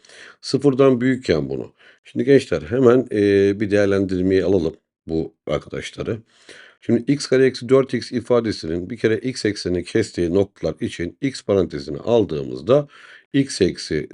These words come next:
dört eşittir sıfır dediğimde dedim ki bir sıfırda kesecek, bir de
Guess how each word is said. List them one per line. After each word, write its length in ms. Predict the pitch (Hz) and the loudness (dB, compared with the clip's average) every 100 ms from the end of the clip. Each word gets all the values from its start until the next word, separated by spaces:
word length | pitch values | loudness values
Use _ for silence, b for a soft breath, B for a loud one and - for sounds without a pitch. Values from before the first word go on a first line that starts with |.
| 73 78 | -8 0
dört 440 | 107 131 127 - | 4 4 0 -6
eşittir 440 | 104 98 - 80 | -6 -6 -8 -10
sıfır 440 | 71 - - 107 85 | -8 -10 -4 -2 -2
dediğimde 580 | 80 73 67 87 151 147 B B B - | -4 -6 -8 2 2 0 B B B 2
dedim 220 | 143 135 | 4 4
ki 200 | 98 90 | 0 0
bir 240 | 143 135 | 0 0
sıfırda 640 | - 139 131 113 92 87 - _ | -2 -4 0 0 4 2 0 _
kesecek, 640 | - 85 - 135 139 - | -6 -6 0 0 0 0
bir 120 | 110 | 0
de 180 | 110 | 0